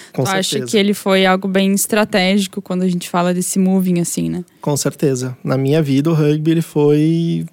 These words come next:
Speaker 1: foi um divisor de águas, assim,
Speaker 2: Uhum.
Speaker 1: né? No, em como interagir com pessoas. O mentor que eu tive dentro do rugby também, que é uma pessoa fenomenal,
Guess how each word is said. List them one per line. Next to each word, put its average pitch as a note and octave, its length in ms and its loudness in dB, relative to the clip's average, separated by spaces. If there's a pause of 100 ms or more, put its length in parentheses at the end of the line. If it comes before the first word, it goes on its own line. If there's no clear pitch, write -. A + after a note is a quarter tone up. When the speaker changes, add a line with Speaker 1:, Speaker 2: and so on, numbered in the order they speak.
(120)
Speaker 1:
foi - 320 -2
um D#3 80 2
divisor D3 320 0
de D3 140 0
águas, C3 320 0
assim, C3+ 420 -8 (220)
Speaker 2:
Uhum. G3 320 0
Speaker 1:
né? C#3 220 -4
No, C#3 200 -6 (640)
em D#3+ 200 -4 (100)
como F3 300 4
interagir D3 500 0
com D3 160 -4
pessoas. D#3 520 -2 (320)
O F3+ 60 -2
mentor F3+ 480 4
que - 100 -2
eu D#3+ 40 4
tive D3 280 -4
dentro D3+ 320 -2
do D3+ 60 2
rugby D3+ 260 0
também, C#3+ 220 -2
que D3+ 100 -6
é C#3+ 40 -2
uma C#3 80 -2
pessoa D#3 440 -4 (120)
fenomenal, D#3 920 0